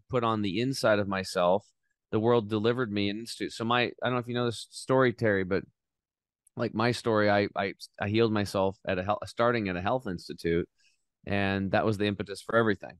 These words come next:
And I've been going back there. When I go back there, I have so much fun, and I get to talk in front of groups, and people come up to me and they're like, "Oh my God." And I've actually had people like, "Do you, do you run, do you own this place? Do you run it?" And I'm like,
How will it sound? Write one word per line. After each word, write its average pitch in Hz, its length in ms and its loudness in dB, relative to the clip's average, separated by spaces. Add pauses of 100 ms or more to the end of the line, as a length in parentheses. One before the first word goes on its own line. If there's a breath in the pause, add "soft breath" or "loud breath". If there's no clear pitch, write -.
(380)
And 113 80 0
I've 123 140 4
been 135 140 4
going 127 300 4
back 123 280 0
there. 110 160 0
When 110 140 -2
I 110 60 -2
go 110 120 -2
back 123 260 2
there, 113 120 -2
I - 20 -2
have 110 180 -2
so 143 360 0
much 127 240 -2
fun, 131 240 0
and 98 120 -2
I 92 60 0
get 104 160 -4
to 113 80 -6
talk 120 380 -2
in 113 80 -4
front 117 180 -2
of 104 60 -6
groups, 117 260 -4
and 98 80 -12
people 110 240 -6
come 117 180 -4
up 123 180 0
to 113 100 -10
me 101 80 -6
and 95 60 -4
they're 92 60 -2
like, 90 220 -2
"Oh 151 100 -6
my 151 140 -6
God." 147 220 0
And 113 80 -2
I've 107 100 -2
actually 120 260 0
had 107 60 -6
people 117 240 -6
like, 101 180 0
"Do 85 80 -8
you, 139 120 -4
do 113 180 -10
you 143 80 0
run, 131 160 0
do - 80 -14
you 135 160 0
own 147 160 2
this 156 120 -4
place? 151 200 2
Do 113 100 -12
you 104 60 -2
run 110 160 2
it?" 143 60 0
And 123 100 -2
I'm 104 100 -2
like, 101 220 0